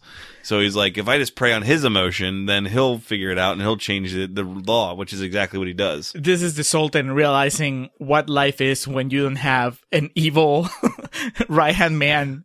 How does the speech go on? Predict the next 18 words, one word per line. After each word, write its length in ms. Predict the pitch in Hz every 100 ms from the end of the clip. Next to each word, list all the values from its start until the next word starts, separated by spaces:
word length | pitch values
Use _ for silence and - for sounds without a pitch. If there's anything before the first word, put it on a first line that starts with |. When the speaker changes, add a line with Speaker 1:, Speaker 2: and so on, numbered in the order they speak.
| -
Speaker 2:
controlling 560 | 160 135 147 147 117
you. 240 | 117 110 117 - -
Speaker 1:
It's 200 | 117 107
the 100 | 120
Grinch 400 | 98 98 107 98
giving 240 | - 101 98
all 100 | 95
the 80 | 87
toys 360 | 92 92 92
back. 380 | 82 87 92 - - - - _ _ _ _ _ -
<laughs> 100 | - - - _ - - - -
Speaker 2:
Yeah, 300 | 139 139 139
uh, 240 | 147 143 135 - - -
but 180 | 190 180
then 300 | 269 262 208 -
it 160 | 185
hit 220 | 160 202 160
me 320 | 131 127